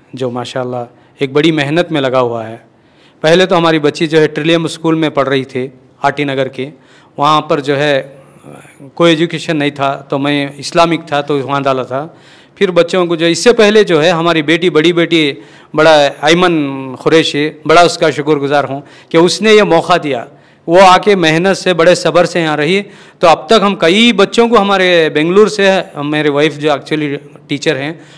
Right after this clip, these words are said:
वो ब-, कई बच्चों को हम भेजे, माशाल्लाह इधर से कामयाब हुए। हमारा एक बच्चा जो है, ये शाहीन के लिए आया था, अभी वो कनाडा में काम के लिए गया है, पढ़ने के लिए गया है। माशाल्लाह उसी, उसके बाद जो है हमारी मरियम आई थी,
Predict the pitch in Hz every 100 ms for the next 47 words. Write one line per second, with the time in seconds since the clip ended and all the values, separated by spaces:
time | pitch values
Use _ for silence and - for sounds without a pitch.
0 | - - 160 143 147 - 170 208 226 180
1 | - 208 196 175 156 170 185 175 160 175
2 | 175 165 156 160 156 147 147 131 123 117
3 | - - - 143 156 160 156 139 151 170
4 | 170 160 165 151 - - - 151 143 156
5 | 156 175 175 170 160 165 165 165 160 165
6 | 151 156 160 170 160 147 131 123 120 135
7 | 147 139 135 135 135 131 135 131 135 139
8 | 135 131 127 123 120 117 156 - - -
9 | - 165 185 175 160 160 202 190 175 165
10 | 156 147 190 175 180 156 170 170 156 151
11 | 143 139 156 151 147 151 156 156